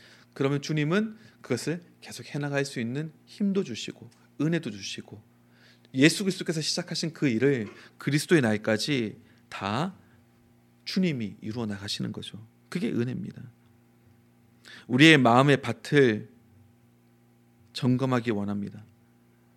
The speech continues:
새해를 우리가 시작하고 나가면서 갈아엎을 수 있는 것은 그냥 싹 다 갈아엎기를 원합니다. 그 시작은 무엇으로부터 시작된다고요? 보시면은 내 삶의 영역 속으로,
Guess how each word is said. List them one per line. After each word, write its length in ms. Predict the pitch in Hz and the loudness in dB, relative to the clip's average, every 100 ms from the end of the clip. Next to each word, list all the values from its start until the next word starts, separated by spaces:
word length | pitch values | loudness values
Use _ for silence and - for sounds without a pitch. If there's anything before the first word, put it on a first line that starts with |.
| _ _ _ _ _ _ _ - _ _ - | _ _ _ _ _ _ _ -20 _ _ -12
새해를 440 | 110 151 139 131 | 0 4 6 6
우리가 180 | 110 113 | 2 0
시작하고 460 | 110 131 127 123 113 | -2 -2 -4 -4 -2
나가면서 680 | 107 104 107 107 147 135 - - - - | -2 -2 0 -2 -2 -6 -8 -20 -20 -16
갈아엎을 720 | - 147 165 156 - - - | -4 -2 0 -2 -4 -6 -4
수 160 | 160 - | -6 -6
있는 140 | 113 | -6
것은 360 | 110 107 160 147 | -6 -8 -10 -10
그냥 240 | 170 - 170 | -10 -10 -10
싹 400 | - - - _ 233 | -8 -8 -8 _ -8
다 60 | |
갈아엎기를 760 | - 180 165 - 151 127 120 123 - | -6 -6 -6 -6 -4 -4 -4 -8 -14
원합니다. 540 | 107 107 113 104 104 107 _ - - - - _ _ _ _ | -6 -4 -2 -4 -8 -14 _ -20 -20 -20 -20 _ _ _ _
그 100 | - | -4
시작은 600 | 127 - 196 196 196 151 | 0 4 6 8 6 4
무엇으로부터 480 | 120 120 139 131 160 | 4 4 2 -2 -2
시작된다고요? 680 | 156 131 127 123 120 127 214 - - _ - - - | 0 0 0 0 0 0 0 -4 -20 _ -20 -18 -12
보시면은 500 | 113 123 127 196 220 - - - _ _ _ - - - - | -8 -4 -4 -4 -8 -14 -20 -20 _ _ _ -20 -20 -20 -8
내 200 | 110 127 | 4 4
삶의 360 | 139 180 175 147 | 4 2 2 4
영역 320 | 143 165 - | 2 0 -2
속으로, 520 | 143 120 123 208 254 | -4 -2 -2 -2 -4